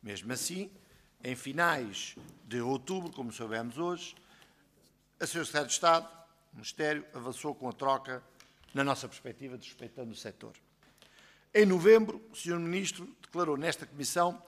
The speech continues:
que a swap foi realizada para impedir que os barcos da frota do Goraz ficassem parados em agosto. Para nós, uma afirmação falsa, já que a troca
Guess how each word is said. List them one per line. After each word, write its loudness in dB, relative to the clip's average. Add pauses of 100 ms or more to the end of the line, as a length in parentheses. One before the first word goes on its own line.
(360)
que -2
a 2
swap 0
foi 0
realizada 2
para -6
impedir -4
que -14
os -8
barcos 0
da -8
frota -6
do -12
Goraz -4 (280)
ficassem -4
parados -2
em -6
agosto. -12 (800)
Para 0
nós, 2
uma -2
afirmação -6
falsa, -2
já -4
que -10
a -14
troca -4